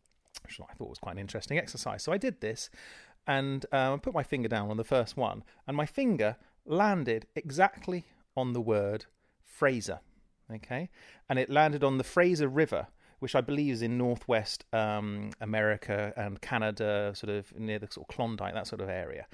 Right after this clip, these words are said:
And, um, I just sat there for about five minutes,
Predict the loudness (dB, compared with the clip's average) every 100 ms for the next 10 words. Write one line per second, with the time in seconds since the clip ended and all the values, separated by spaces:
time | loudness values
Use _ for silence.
0 | -20 -20 -20 _ 0 2 0 -4 2 4
1 | 4 0 -4 -8 _ 2 4 0 0 -2
2 | -2 4 4 4 2 4 2 2 2 6
3 | 6 4 0 -16 2 4 4 2 -2 -4
4 | -6 -10